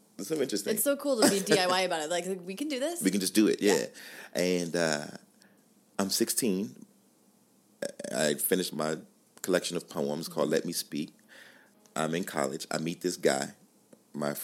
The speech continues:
Speaker 1: my first semester, who's an artist, and he was like, "Yo, I'll do your book cover."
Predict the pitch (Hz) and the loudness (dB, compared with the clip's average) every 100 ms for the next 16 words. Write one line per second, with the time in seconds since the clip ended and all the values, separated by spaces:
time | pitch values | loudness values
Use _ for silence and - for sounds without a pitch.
0 | - 76 73 - 85 - 80 67 - - | -8 -6 -2 2 2 2 -2 -6 -10 -12
1 | - - - - - 80 73 - 64 65 | -14 -20 -20 -16 -2 0 0 -2 -2 -2
2 | 71 71 76 73 67 80 78 - 73 78 | -4 -4 -4 -4 -2 2 0 2 -2 -2
3 | 78 76 87 - - | -2 -2 -2 -4 -12